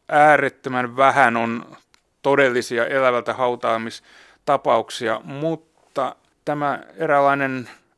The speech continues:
elävältä hautaamisen pelko ja paniikki, se iski läpi tuhatkuusi, tuhatseitsemänsataaluvun vaihteessa pikkuhiljaa,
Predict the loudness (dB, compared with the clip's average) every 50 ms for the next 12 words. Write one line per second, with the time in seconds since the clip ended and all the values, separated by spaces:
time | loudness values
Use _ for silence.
0 | _ _ _ _ -4 -2 0 0 0 0 0 0 -2 0 2 2 2 2 2 0
1 | 0 0 0 -2 -4 -4 -6 -6 -6 _ 0 0 2 2 2 0 0 0 -2 -4
2 | -2 -4 -8 -8 -4 _ 2 2 2 2 -2 -4 -6 _ -10 -10 -6 -2 0 0
3 | 0 0 -2 -4 -8 -8 -8 -8 -8 -10 -10 -10 -6 -2 -2 -2 -2 -4 -6 -8
4 | -8 -8 -12 _ _ _ -20 -20 -20 -20 -20 -20 -20 _ _ -4 -4 -4 -4 -8
5 | -4 -2 0 0 0 -2 -2 -4 -2 0 0 -2 -2 -2 -4 -6 -6 -6 -6 -4
6 | -2 -2 0 0 -2 -4 -2 0 4 4 4 4 2 -2 -6 -6 -6 -6 -8 -8
7 | -10 -10 -10 -8 -8 -6 -4 -2 -2 0 0 0 0 2 2 2 0 -2